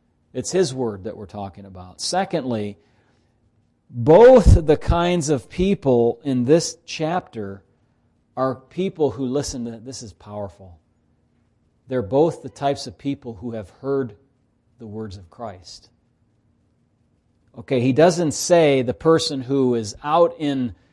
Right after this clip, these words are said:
Timbuktu, again, they probably have the gospel in Timbuktu, okay? I mean, this is a bad example, but the person out in the boonies who's never heard the word of Christ, doesn't even know who Christ is, he's not talking about that person. Romans one talks about that person.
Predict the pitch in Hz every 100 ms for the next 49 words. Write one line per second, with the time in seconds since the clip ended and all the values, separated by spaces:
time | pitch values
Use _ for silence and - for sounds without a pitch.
0 | _ _ - 185 185 156 139 - - 180
1 | 151 120 131 _ _ _ _ _ _ _
2 | _ _ _ _ - 127 139 139 156 170
3 | 139 139 123 113 117 110 - 113 104 117
4 | 104 98 - 110 90 87 107 101 104 95
5 | 104 95 101 95 101 92 85 101 92 90
6 | 87 92 - _ _ _ _ _ _ _
7 | - - 185 196 180 143 156 165 160 131
8 | 135 170 139 113 104 - _ _ _ _
9 | _ _ 147 127 147 190 190 139 175 147
10 | 139 151 139 - 151 143 131 170 175 175
11 | 151 143 143 139 135 - 139 120 - 156
12 | 123 104 143 131 185 180 - 175 165 131
13 | 113 104 127 95 - 98 85 98 92 123
14 | 160 143 110 131 131 - 120 113 117 98
15 | 92 120 107 - 90 82 85